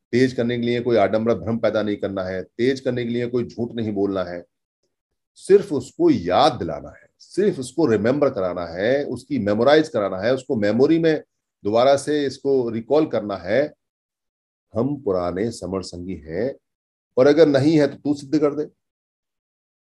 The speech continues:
अगर सोचता है कि हम संघी नहीं हैं, हम संगठन वाले हैं, तो तू सिद्ध कर दे भाई। तो कोई भी भारत का जो समर संघी है वो ये सिद्ध नहीं कर सकता कि वो पुराना समर संघी नहीं है।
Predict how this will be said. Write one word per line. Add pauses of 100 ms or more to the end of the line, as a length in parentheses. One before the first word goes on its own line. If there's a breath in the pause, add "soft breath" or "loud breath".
(140)
अगर
सोचता
है
कि
हम
संघी
नहीं
हैं,
हम
संगठन
वाले
हैं,
तो
तू
सिद्ध
कर
दे
भाई। (1040)
तो
कोई
भी
भारत
का
जो
समर
संघी
है
वो
ये
सिद्ध
नहीं
कर
सकता
कि
वो
पुराना
समर
संघी
नहीं
है।